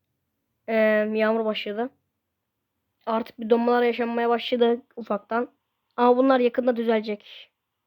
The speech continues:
şeyler. Örümcek saldırdı. Yağmur yağdı diye galiba. Normalde ha, bunlar sabahları saldırmıyor ama yağmurlarda bir de gecelerde saldırıyorlar.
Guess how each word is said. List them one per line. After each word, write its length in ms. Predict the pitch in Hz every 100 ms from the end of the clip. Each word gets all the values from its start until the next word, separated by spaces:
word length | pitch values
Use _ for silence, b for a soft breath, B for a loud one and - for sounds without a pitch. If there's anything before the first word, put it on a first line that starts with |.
| _ _ _ _
şeyler. 600 | - 220 208 202 208 - _ _ _ _ _ - - _ _ _ _ _ - _ _ _ _ _ _ _ -
Örümcek 420 | 247 247 254 277
saldırdı. 680 | - 233 226 220 214 247 269 -
Yağmur 340 | 226 226 220
yağdı 280 | 220 214 202
diye 140 | 208
galiba. 500 | 208 202 196 202 226 233 _ _ _ _ _ _ _ _ _ 226
Normalde 420 | 226 226 226 233
ha, 200 | 233 226
bunlar 220 | 226 226
sabahları 440 | 233 233 226 226
saldırmıyor 500 | - 226 233 233 220
ama 200 | 240 247
yağmurlarda 880 | 214 214 220 220 220 220 240 247 - _ 226
bir 100 | 214
de 60 |
gecelerde 460 | 226 226 226 226 220
saldırıyorlar. 760 | 240 226 226 233 220 226 -